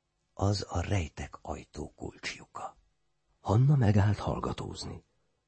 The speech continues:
Speaker 2: Valaki elkezdett zongorázni odabenn. Arditi csók keringőjét játszotta.
Speaker 1: S az első akkordok után egy női hang elkezdi énekelni a szöveget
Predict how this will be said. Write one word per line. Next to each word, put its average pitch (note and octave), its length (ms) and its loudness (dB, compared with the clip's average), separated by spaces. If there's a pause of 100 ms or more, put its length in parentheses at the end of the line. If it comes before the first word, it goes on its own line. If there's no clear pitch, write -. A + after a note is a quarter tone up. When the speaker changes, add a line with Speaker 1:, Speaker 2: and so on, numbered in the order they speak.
(220)
Speaker 2:
Valaki G2 360 6
elkezdett E2 460 -2
zongorázni C2 680 -6
odabenn. - 480 -10 (640)
Arditi C#3 540 8
csók G2 320 6
keringőjét D#2 720 0
játszotta. - 720 -10 (1160)
Speaker 1:
S - 180 -10
az - 280 -2
első A#2+ 500 -2
akkordok F2 580 -2
után F2+ 320 -2
egy D#2 200 -2
női A2 360 2
hang G#2 400 -2
elkezdi F2+ 680 -2
énekelni F2 640 0
a D#2 60 -2
szöveget E2 640 -2